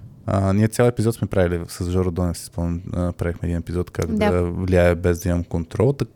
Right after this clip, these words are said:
Speaker 1: така че сме в този контекст, не знам колко от нещата ще ги повторим, не си спомням какво сме си говорили с Жоро, така че сега
Speaker 2: Да.
Speaker 1: с теб ще го изследваме, но
Speaker 2: Но пък може Радо, ако, ако сметне, да, може да реши да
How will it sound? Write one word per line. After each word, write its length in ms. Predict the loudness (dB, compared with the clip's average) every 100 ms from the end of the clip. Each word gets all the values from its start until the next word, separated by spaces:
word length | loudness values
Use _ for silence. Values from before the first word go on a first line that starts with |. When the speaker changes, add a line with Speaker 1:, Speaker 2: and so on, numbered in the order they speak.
| _
Speaker 1:
така 200 | 0 0
че 80 | 0
сме 140 | 2
в 120 | 0 4
този 160 | 2
контекст, 500 | 2 -4 0 -2 0
не 60 | 0
знам 160 | 2
колко 240 | 2 0 0
от 80 | -4
нещата 300 | -2 -4 -4
ще 140 | -8
ги 120 | -6
повторим, 680 | -8 -6 2 4 4 2 2
не 60 | 2
си 140 | 0
спомням 220 | -6 -6
какво 120 | -6 -8
сме 100 | -10
си 120 | -10
говорили 220 | -8 -8
с 100 | 0
Жоро, 180 | 2 2
така 200 | 0 -4
че 80 | -2
сега 140 | -2
Speaker 2:
Да. 80 | 0
Speaker 1:
с 40 |
теб 160 | 0 -2 -6 -20 -20 -20 -20 -20 -20
ще 180 | -8 -2
го 100 | -2
изследваме, 420 | 2 2 2 2
но 160 | 0 -2 -8 _ _ -20 -20 -10
Speaker 2:
Но 140 | -6
пък 180 | -6 -6
може 220 | -6 -2 0
Радо, 280 | 2 2 2
ако, 240 | -2 -6 -4 -6 -6
ако 220 | -8 -10
сметне, 520 | -8 -2 -2 -2 -2 0
да, 160 | 0
може 240 | 0 -2 -2
да 160 | -4
реши 220 | -4 -8
да 120 | -8